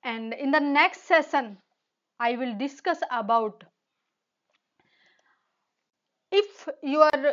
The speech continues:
computer get infected by Trojan attack, ho-, what are the indicators it will show you, yes, this, uh, attack is related to Trojan. Okay,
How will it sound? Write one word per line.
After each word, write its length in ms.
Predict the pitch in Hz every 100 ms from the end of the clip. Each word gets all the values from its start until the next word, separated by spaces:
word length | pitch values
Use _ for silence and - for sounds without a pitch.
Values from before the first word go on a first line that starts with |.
| - -
computer 600 | 277 254 294 285 285 262
get 200 | 240 240
infected 560 | 240 240 226 - 262 220
by 420 | 226 220 220 220 - _ _ -
Trojan 540 | 294 311 311 294 240 -
attack, 400 | 220 - 110 160 - - _ _ _ _
ho-, 240 | - 269
what 200 | 269 277
are 180 | 311 269
the 140 | 269 -
indicators 880 | 247 233 254 254 233 226 208 202 - 202 _ -
it 80 | 214
will 140 | 226
show 260 | 214 247 226
you, 300 | 214 208 202
yes, 320 | 208 202 - - _ _ _
this, 340 | 202 254 240 -
uh, 160 | 214 - - _ _ _
attack 440 | 233 226 220 220 214
is 240 | 226 202
related 580 | 208 202 202 190 202 202
to 240 | 190 175 - _ _ _ _
Trojan. 440 | 208 175 175 160 _ _ _ _ _ _
Okay, 340 | 220 202 220